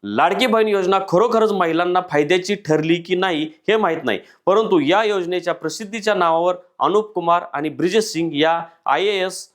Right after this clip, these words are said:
व आयपीएस अधिकाऱ्यांनी मात्र स्वतःचं उकळ पांढरं करून घेतलंय, हे मात्र खरं.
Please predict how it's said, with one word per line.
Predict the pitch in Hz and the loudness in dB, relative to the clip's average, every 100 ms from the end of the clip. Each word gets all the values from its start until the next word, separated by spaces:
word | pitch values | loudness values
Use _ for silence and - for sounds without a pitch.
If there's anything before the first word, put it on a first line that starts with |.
| _ - | _ 0
व | 156 185 190 - - | 2 2 0 -12 -4
आयपीएस | 147 190 202 220 | -2 0 0 2
अधिकाऱ्यांनी | 175 165 170 170 170 170 | 2 2 2 2 2 2
मात्र | 160 160 165 | 0 2 0
स्वतःचं | 160 147 156 156 160 165 - | 0 -2 2 0 2 0 0
उकळ | 147 143 156 | -6 0 0
पांढरं | 156 147 143 143 147 | 2 0 0 0 2
करून | 147 143 143 | 2 2 2
घेतलंय, | 147 156 135 143 - _ _ _ _ - | 0 0 0 -2 -4 _ _ _ _ -2
हे | 131 | 0
मात्र | 127 123 147 - | 0 -2 -6 -2
खरं. | 143 | -2